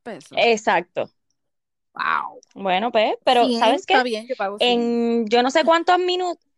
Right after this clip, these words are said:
Speaker 2: mamita, en yo no sé cuántos
Speaker 1: No,
Speaker 2: minutos
Speaker 1: sí,
Speaker 2: se
Speaker 1: eso
Speaker 2: fueron
Speaker 1: vi, eso
Speaker 2: sold
Speaker 1: vi.
Speaker 2: out.
Speaker 1: Ahora lo que le queda es Rosita. Ajá.
Speaker 2: Pues nada, <clears throat> pues la cosa es que él las tira primero para el día de su cumpleaños en marrón, que era
Speaker 1: Ujú.
Speaker 2: como crema y marrón.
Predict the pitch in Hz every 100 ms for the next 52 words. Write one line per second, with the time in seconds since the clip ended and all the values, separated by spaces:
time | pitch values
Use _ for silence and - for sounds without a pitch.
0 | _ _ 233 233 240 233 220 226 226 269
1 | 311 330 330 339 339 339 339 349 330 339
2 | - 262 320 196 220 - - - _ _
3 | _ _ _ 190 185 202 214 208 214 220
4 | 214 196 226 240 165 165 185 - - 277
5 | 269 240 196 _ _ _ _ _ _ _
6 | _ - 247 233 214 - 240 226 196 190
7 | 202 220 285 339 - 214 202 - - 233
8 | 247 277 311 339 294 247 202 185 175 175
9 | 202 226 277 381 359 240 185 165 175 180
10 | 175 196 247 285 240 196 202 226 226 175
11 | 160